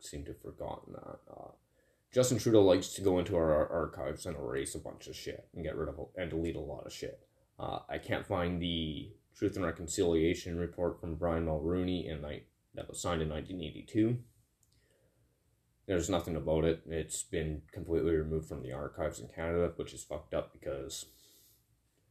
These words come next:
I was told about that agreement when I was in high school. So it's, to me, it's still there, and it's kind of burning the bridge of Ukrainians looking to come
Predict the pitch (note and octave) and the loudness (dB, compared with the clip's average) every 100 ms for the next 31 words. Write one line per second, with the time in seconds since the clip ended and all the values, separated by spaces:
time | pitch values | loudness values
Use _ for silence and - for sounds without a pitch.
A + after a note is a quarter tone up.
0 | _ _ _ _ - F2+ E2+ - F2+ E2+ | _ _ _ _ -2 0 0 0 0 0
1 | D#2 D2+ D2 D#2 D#2+ D#2 D#2 - D#2+ D#2 | 0 0 -2 -2 -4 -4 -6 -8 -6 -4
2 | D2+ D2+ D#2 C#2+ D2+ - _ D#2 D2 - | -4 -6 -8 -10 -14 -20 _ -8 -8 -8
3 | - - - - - - - _ _ _ | -12 -14 -16 -20 -20 -20 -20 _ _ _
4 | - D#2 B1 - F#2 F2+ - - - _ | -2 2 2 0 2 2 0 -4 -6 _
5 | _ _ _ _ _ _ _ _ _ _ | _ _ _ _ _ _ _ _ _ _
6 | - - - - A2 A2 F#2 F#2 - F2+ | -18 -16 -14 -4 2 4 4 4 0 0
7 | E2 D#2 D#2+ E2+ F2 - _ _ D2+ D2 | -2 0 2 2 -2 -6 _ _ -10 -8
8 | D#2 - - F#2 E2 D#2+ E2+ E2+ D#2+ D#2 | -8 -8 -4 -2 0 0 0 0 -2 -6
9 | - _ _ _ - - _ _ F2+ E2 | -14 _ _ _ -20 -20 _ _ -4 0
10 | F2+ F2 D2 C#2 - - _ _ _ _ | 4 4 4 -2 -8 -14 _ _ _ _
11 | _ _ - D#2+ D#2+ D#2 D#2 - _ _ | _ _ -2 2 4 4 2 -6 _ _
12 | F#2+ F#2 - G#2 F#2 F#2 E2+ D#2+ - - | -2 -2 2 2 2 2 0 -2 -8 -12
13 | _ F#2+ F2+ F2+ - - G2 E2+ D#2+ | _ -2 -2 -4 -8 -4 -2 0 -2